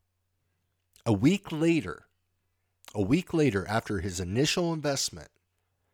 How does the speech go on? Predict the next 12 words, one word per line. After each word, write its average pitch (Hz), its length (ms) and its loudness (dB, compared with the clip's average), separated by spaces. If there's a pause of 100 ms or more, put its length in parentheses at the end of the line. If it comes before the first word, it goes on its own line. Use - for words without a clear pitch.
(400)
the - 60 -4
Department 151 540 0
of 120 140 -4
Defense 104 520 -4
gives 139 460 -2
Metabiota 95 760 -2
a 95 100 -4
contract, 104 1080 -6 (2250)
none 104 360 4
other 123 260 4
in 98 420 -4
Ukraine. 98 600 -2